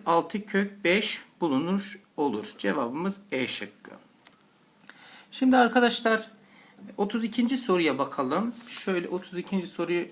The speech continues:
görelim net bir şekilde. Şimdi otuz ikinci soruda arkadaşlar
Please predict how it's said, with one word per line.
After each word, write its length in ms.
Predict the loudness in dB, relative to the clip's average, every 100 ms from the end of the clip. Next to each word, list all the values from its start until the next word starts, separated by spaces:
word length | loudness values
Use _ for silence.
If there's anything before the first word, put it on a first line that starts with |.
| -14 -2
görelim 640 | 0 2 0 0 -2 -4
net 200 | -4 -6
bir 60 | -8
şekilde. 800 | -4 -6 -4 -4 0 2 2 -2 -16 -20 -20 _ _ -20 -20 -20 -20 -20 -20 _ -20 _ _ _ _ _ _ _ _ _ _
Şimdi 340 | -14 0 2 2
otuz 300 | -2 0 -2
ikinci 340 | 4 4 4
soruda 300 | 2 0 4
arkadaşlar 680 | 2 2 -2 -2 0 0